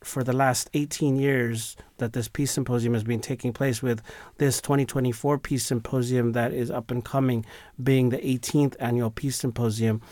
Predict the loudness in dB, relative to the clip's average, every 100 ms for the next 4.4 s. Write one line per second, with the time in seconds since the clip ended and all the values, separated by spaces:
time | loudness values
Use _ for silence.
0 | -20 -20 -8 -4 2 4 6 6 6 6
1 | 6 4 4 2 4 6 6 4 2 0
2 | -2 -2 -2 2 4 4 4 2 4 2
3 | 0 -2 0 0 0 0 -2 -2 0 4
4 | 4 4 0